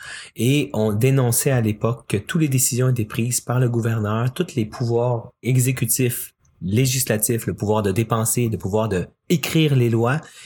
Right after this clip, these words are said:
étaient prises par des gens qui étaient tout simplement nommés. Donc, il y avait une chambre d'assemblée, mais elle servait absolument à rien.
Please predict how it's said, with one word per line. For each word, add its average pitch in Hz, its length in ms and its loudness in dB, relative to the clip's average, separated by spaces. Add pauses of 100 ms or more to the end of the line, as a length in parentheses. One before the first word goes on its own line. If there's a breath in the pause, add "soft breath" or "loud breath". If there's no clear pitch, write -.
(120 loud breath)
étaient 101 220 -2
prises 135 420 -4
par 110 180 -2
des 101 140 0
gens 117 280 0 (280)
qui - 80 -8
étaient - 460 -2
tout - 80 -2
simplement 117 440 2
nommés. 107 460 0 (500 loud breath)
Donc, 107 220 0
il 107 40 4
y - 20 0
avait 139 160 4
une 160 180 2
chambre 135 300 2
d'assemblée, 117 560 2
mais 101 340 0
elle 104 80 -8
servait 107 320 0
absolument 135 440 0
à 113 120 2
rien. 113 300 0